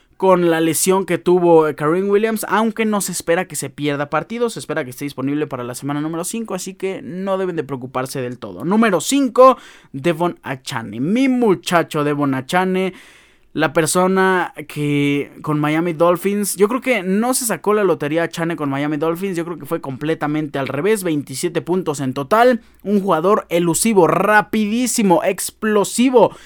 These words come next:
Devon Achane es dinamita pura, me encanta este jugador, me encanta, no sé por qué no lo agarré en el draft,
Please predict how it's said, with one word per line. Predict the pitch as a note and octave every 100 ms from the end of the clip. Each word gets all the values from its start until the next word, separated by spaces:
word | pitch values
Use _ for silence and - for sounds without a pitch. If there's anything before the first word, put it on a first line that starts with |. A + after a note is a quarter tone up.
| - -
Devon | E3 G#3 G3
Achane | D#3 - E3 F3 F3
es | E3 F3 D3+
dinamita | D3+ C#3 C3+ E3+ - C3+
pura, | F#3+ G3+ G3
me | E3+
encanta | D3+ C#3+ B2 E3+ F3+ E3
este | E3 D3+
jugador, | C#3 C3+ D3+ F#3
me | F#3 C#3+
encanta, | C3+ - F3+ F3+ E3
no | E3+
sé | E3+
por | D3 C#3
qué |
no | D#3
lo | D#3
agarré | C#3 C#3+
en | D#3
el | C#3+
draft, | C#3+ G3 A3+